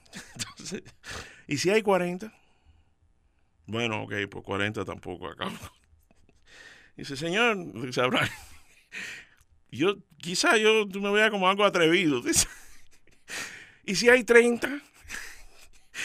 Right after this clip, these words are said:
Ya para ese entonces, Pedrito, si Papá Dios hubiera sido cubano, dice, "Ya está bueno ya, chico, ya está <laughs> bueno ya. No me negociante, no seas tan negociante".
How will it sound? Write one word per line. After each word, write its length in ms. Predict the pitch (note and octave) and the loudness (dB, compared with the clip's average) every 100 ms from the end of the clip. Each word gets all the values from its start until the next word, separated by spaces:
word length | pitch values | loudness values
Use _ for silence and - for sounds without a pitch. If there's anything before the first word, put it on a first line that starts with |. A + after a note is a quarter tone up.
| - - - _ | -10 -14 -18 _
Ya 200 | E3+ G3+ | 4 6
para 140 | G3+ F#3+ | 8 6
ese 120 | F#3+ | 4
entonces, 600 | E3 F#3 F3+ F3 D#3 D3+ | -2 -2 0 2 2 2
Pedrito, 440 | D3 D3+ D#3+ C#3+ | 2 2 2 0
si 120 | A#2+ A#2+ | -4 -2
Papá 260 | A#2 A2+ | 0 2
Dios 180 | A#2+ D3+ | 2 2
hubiera 200 | D3 D3 | 2 2
sido 200 | C3+ D3+ | 2 -2
cubano, 360 | A#2+ C3 D3+ C#3 | -2 2 4 4
dice, 180 | C3+ C#3 | 4 6
"Ya 100 | D#3+ | 8
está 160 | A#3+ | 8
bueno 280 | B3 C4+ B3 | 8 10 10
ya, 240 | B3+ E3 | 10 8
chico, 280 | - E3 D3+ | 4 -6 0
ya 100 | D3+ | 2
está 280 | - - A#3 | 4 6 4
<laughs> 40 | A3 | 2
bueno 360 | - - G#3 - | 0 0 0 0
ya. 320 | - - - - _ - _ - - - G#3+ - | -2 0 -2 -2 _ -20 _ -20 -12 -8 -8 -2
No 180 | F#3+ | 2
me 120 | B3+ G4 | 4 6
negociante, 840 | A#3+ G3 G3 - G3+ - - - - - | 4 4 6 6 4 2 -2 -6 -8 -8
no 80 | G#3 | -6
seas 260 | - F#3 | -4 -4
tan 160 | G#3+ F#3 | -2 -2
negociante". 600 | F3 D3+ A#2+ B2+ B2 - | -2 -2 -2 -4 -4 -10